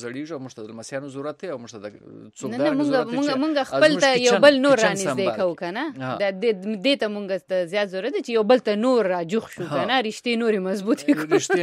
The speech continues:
Speaker 1: نورې را مضبوطې کړو. که نه، دا رنګه هیڅ خبره نه ده.
Speaker 2: اها.
Speaker 1: په کار ده چې د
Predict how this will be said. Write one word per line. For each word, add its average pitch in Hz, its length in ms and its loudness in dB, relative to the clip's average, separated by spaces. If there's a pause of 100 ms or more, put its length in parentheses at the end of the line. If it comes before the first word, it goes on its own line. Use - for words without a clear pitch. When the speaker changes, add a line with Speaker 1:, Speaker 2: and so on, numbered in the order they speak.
(100)
Speaker 1:
نورې 156 240 0
را 143 120 0
مضبوطې 143 340 -6
کړو. 139 100 -16
که 156 80 -8
نه، 151 80 -8
دا 175 160 -2
رنګه 175 240 -6
هیڅ 180 100 -8 (120)
خبره 139 260 -6
نه 117 80 -10
ده. 185 120 -6
Speaker 2:
اها. 190 120 -10
Speaker 1:
په 202 40 -6 (120)
کار 165 140 -2
ده 185 100 -10
چې 170 120 -14
د 135 80 -8